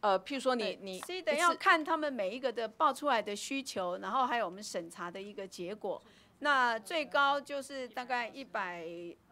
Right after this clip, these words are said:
Speaker 2: 二十二万左右，嘿，
Speaker 1: 一百二十二万
Speaker 2: 一年，
Speaker 1: 一年，
Speaker 2: 最高，这是
Speaker 1: 一年。
Speaker 2: 最高，
Speaker 1: 包括，
Speaker 2: 嘿。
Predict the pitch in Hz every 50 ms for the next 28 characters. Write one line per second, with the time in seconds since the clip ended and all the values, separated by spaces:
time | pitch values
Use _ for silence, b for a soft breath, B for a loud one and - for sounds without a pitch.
0 | 208 _ _ _ _ _ - 285 269 247 233 214 214 226 240 233 214 196 - -
1 | 151 135 175 214 233 202 170 117 - 196 202 - - 202 208 226 262 254 233 220
2 | 226 240 240 247 240 220 262 233 294 277 254 214 185 180 170 247 330 262 - -
3 | 254 233 233 240 - - 269 262 247 214 180 170 247 214 - - 214 208 208 -
4 | - 302 311 320 302 311 311 302 302 311 294 -